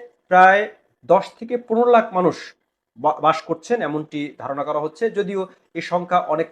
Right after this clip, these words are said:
কম ছিল এই যুদ্ধ বা এই হামলা শুরুর আগে।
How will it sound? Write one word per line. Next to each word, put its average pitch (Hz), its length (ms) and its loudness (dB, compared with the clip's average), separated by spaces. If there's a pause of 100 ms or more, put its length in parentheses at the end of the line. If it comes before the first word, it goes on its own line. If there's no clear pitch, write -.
কম 196 240 6
ছিল 151 260 -8
এই 139 120 -6
যুদ্ধ 131 440 -10 (220)
বা 131 120 0
এই 131 120 -6
হামলা 123 360 -4
শুরুর 123 480 -8
আগে। 143 260 2